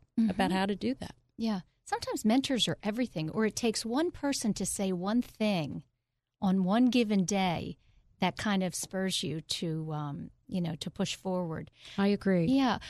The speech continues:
Speaker 1: What do you think it is about, you know, there have been many strides for women, um, to be successful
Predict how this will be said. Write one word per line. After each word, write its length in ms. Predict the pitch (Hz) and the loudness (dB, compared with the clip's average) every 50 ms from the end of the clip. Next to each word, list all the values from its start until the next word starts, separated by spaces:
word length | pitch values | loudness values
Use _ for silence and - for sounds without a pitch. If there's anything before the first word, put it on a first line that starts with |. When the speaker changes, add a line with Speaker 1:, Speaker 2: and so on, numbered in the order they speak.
| - - - | -18 -2 2
Speaker 1:
What 140 | 285 320 | 2 4
do 40 | 392 | 6
you 140 | 440 508 480 | 6 4 4
think 240 | - - 381 339 - | 2 2 2 2 2
it 100 | 330 294 | 2 2
is 220 | 277 277 262 254 269 | 4 2 2 2 0
about, 240 | 254 262 - - | 0 -2 -4 0
you 100 | - 262 | 2 2
know, 140 | 247 262 247 | 4 4 2
there 220 | 240 - 269 269 247 | 2 2 2 2 4
have 200 | 247 277 262 - | 2 0 0 2
been 280 | 269 269 254 254 - - _ - | 2 4 4 4 2 -2 _ 2
many 380 | 240 247 269 294 311 330 320 | 4 6 6 6 6 4 4
strides 800 | 302 - - - - 190 165 147 151 151 165 170 - - - - _ - _ _ _ _ _ _ - | 2 0 -2 -4 -4 -4 -4 -2 -2 -4 -4 -6 -4 -6 -8 -8 _ -14 _ _ _ _ _ _ -20
for 280 | - - - 226 214 208 | -20 -4 2 4 4 4
women, 540 | 196 208 226 220 208 190 180 175 175 185 - - - - _ _ _ | 4 4 4 4 6 4 4 4 2 0 -2 -8 -20 -20 _ _ _
um, 220 | 202 185 180 180 175 | 2 2 2 2 2
to 100 | - 202 | 2 2
be 100 | 226 220 | 2 2
successful 640 | - 226 - - - 208 - - - 202 190 - | 0 -2 -4 -2 -2 -2 -2 0 0 -2 -2 -2